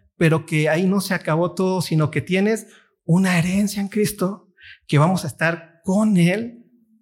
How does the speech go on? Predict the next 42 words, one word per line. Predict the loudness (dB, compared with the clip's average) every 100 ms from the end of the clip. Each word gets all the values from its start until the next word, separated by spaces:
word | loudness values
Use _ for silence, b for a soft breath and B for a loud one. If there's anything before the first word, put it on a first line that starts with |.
| _ _ B B B _
que | 2
vamos | 4 2 0
a |
estar | -4 -2 -2 -6 -14 -4
en | 0 2 2
Él, | 2 0 -4 -12 _ _ _ _ _ _ _ _
que | 0
aquí | 0 2
no | 0
se | 0
acaba | -2 -2 -2 -2
todo? | -2 -2 -4 -10 -20 -20 _ _ _ _ _
Ve | 0
lo | 0
que | 0
sigue | -2 -2
diciendo. | -2 -2 -4 B B B B _
"Que | -2
sois | 0 0 0
guardados | -2 -4 -2 -2 -2
por | -2 -2
el | 0
poder | 0 0 0
de | -2
Dios | -4 -2
mediante | 0 2 0 -2
la | -2
fe, | -2 -2 -4 b b b _ -2
para | 0
alcanzar | 0 -2 -2 0 0
la | 0 -2
salvación | -4 -2 0 0
que | 0
está | -2
preparada | -2 -2 -2 -2 -2
para | -4
ser | 0 0
manifiesta | 0 0 -2 -2 0 -2 -2
en | 0 2
el | 2 2
tiempo | -2 -2 -2 -6
postrero. | -10 -4 -4 -4